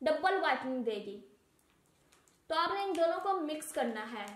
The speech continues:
अच्छी तरह से आप लोगों ने मिक्स करना है।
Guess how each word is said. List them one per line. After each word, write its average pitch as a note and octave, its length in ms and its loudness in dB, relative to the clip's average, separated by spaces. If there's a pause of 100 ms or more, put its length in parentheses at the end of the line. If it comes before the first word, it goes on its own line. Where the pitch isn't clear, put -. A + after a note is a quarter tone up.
(2000)
अच्छी D#4 220 0
तरह F#4+ 260 2
से F#4+ 140 -2
आप D4 280 2
लोगों D#4 180 2
ने D#4+ 140 -2
मिक्स C#4 320 -6
करना D#4+ 280 -4
है। F#4+ 200 -2